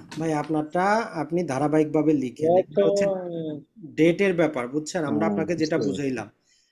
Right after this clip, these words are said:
Speaker 1: আপনি আগে প্রশ্ন করেন, ওই মহিলা যেদিন মারা যাচ্ছে, ওই দিন কি নাতিটা জীবিত ছিল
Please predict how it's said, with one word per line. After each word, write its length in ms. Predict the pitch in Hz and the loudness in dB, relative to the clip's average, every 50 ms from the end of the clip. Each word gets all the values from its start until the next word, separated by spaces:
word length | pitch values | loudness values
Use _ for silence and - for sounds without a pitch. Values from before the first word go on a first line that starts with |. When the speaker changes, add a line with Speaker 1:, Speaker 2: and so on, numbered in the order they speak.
| _ - | _ -14
Speaker 1:
আপনি 200 | 127 127 143 160 160 | -10 -4 0 2 4
আগে 180 | - 208 196 - | 6 6 4 4
প্রশ্ন 340 | 196 - 160 226 - - 185 175 | 4 4 2 2 2 0 -2 0
করেন, 300 | 185 185 180 196 208 208 190 160 | 2 2 2 2 0 -2 -2 0
ওই 160 | 170 165 165 156 | 2 2 4 4
মহিলা 380 | 156 156 156 160 170 185 190 180 | 4 4 4 4 4 4 2 2
যেদিন 320 | 175 180 175 170 175 170 | 2 0 0 0 0 2
মারা 240 | 170 165 160 160 165 | 2 2 2 2 2
যাচ্ছে, 380 | 151 156 156 151 156 - - 208 208 | 2 2 0 -2 -2 -6 -6 -4 -2
ওই 180 | 180 170 160 | 0 0 0
দিন 160 | 151 165 156 156 151 | 0 0 -2 -2 -2
কি 100 | 175 156 | -2 0
নাতিটা 460 | 156 156 151 151 - 156 151 180 170 | 0 0 0 0 0 -2 -2 -2 -4
জীবিত 340 | 160 - 170 156 170 156 160 | -2 -2 0 0 0 2 0
ছিল 280 | 156 156 - 170 160 | 0 0 0 2 2